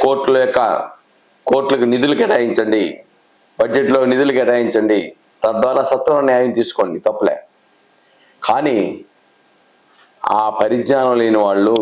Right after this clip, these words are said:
వెన్నెముక లేని వాళ్ళకి కనుక ఈ యొక్క ఆస్తులను నిర్ధారించే అధికారం కనుక ఇస్తే అది అమలు జరగదు. మనం చూస్తున్నాం కదా, జగన్మోహన్ రెడ్డి ప్రభుత్వం ఏం చేసిందో. మూడు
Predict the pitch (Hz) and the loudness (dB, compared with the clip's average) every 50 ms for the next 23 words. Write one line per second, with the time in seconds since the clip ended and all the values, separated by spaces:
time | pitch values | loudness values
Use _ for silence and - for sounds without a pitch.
0 | 98 98 101 104 113 117 120 123 120 - 98 104 101 98 98 95 95 92 92 92 | 2 0 0 0 0 0 0 -2 -4 -4 -4 -4 -2 -2 0 0 0 0 0 -2
1 | 90 - - 92 - 95 - 98 87 - - - - _ _ _ _ _ _ _ | -4 -4 -4 -4 -4 -4 -2 -2 -2 -2 -6 -10 -14 _ _ _ _ _ _ _
2 | _ _ _ _ _ _ _ _ _ _ _ - 101 107 110 101 110 - 104 95 | _ _ _ _ _ _ _ _ _ _ _ -2 0 0 0 0 0 0 0 0
3 | 87 80 - - - - - - _ _ _ - - 87 101 110 123 117 127 120 | 0 0 -2 -4 -8 -14 -20 -20 _ _ _ -4 -2 0 0 0 0 -2 -2 0
4 | 127 123 120 117 110 107 104 98 90 117 113 113 110 110 107 104 101 107 95 87 | 0 0 0 2 2 0 0 0 0 0 0 2 2 0 0 0 0 0 0 0
5 | 85 98 - 107 104 98 98 98 98 92 92 - - 76 - - - - 92 90 | 0 -2 -2 -2 0 0 0 0 0 -2 -2 -6 -10 -14 -14 -8 -4 -2 0 0
6 | 78 67 - - _ _ _ _ _ _ _ _ _ _ _ _ _ _ _ _ | 0 -2 -6 -10 _ _ _ _ _ _ _ _ _ _ _ _ _ _ _ _
7 | _ _ _ _ _ _ _ _ _ _ _ - - 87 87 87 90 92 92 90 | _ _ _ _ _ _ _ _ _ _ _ -8 -6 -2 -2 0 0 0 0 0
8 | 85 82 85 - - - 87 90 101 92 - - 101 - 110 113 110 110 107 107 | 0 0 -2 -4 -4 -4 -4 -2 -2 -2 -2 -4 -4 -2 -2 -2 -2 0 0 0
9 | - - - - - _ - - - - - - _ _ _ 87 90 101 98 110 | -2 -2 -4 -8 -14 _ -20 -20 -20 -20 -20 -20 _ _ _ -2 -2 0 0 0
10 | 113 113 110 113 107 104 104 101 101 107 107 101 101 - 107 104 101 104 101 104 | 0 0 0 0 0 0 0 0 0 0 0 0 -2 -2 -2 -2 0 0 -2 -2
11 | 101 110 117 117 117 101 - - _ _ _ _ _ - _ _ _ _ _ _ | -2 -2 -2 -2 -4 -6 -8 -12 _ _ _ _ _ -20 _ _ _ _ _ _
12 | 98 110 123 139 139 | 0 2 2 2 2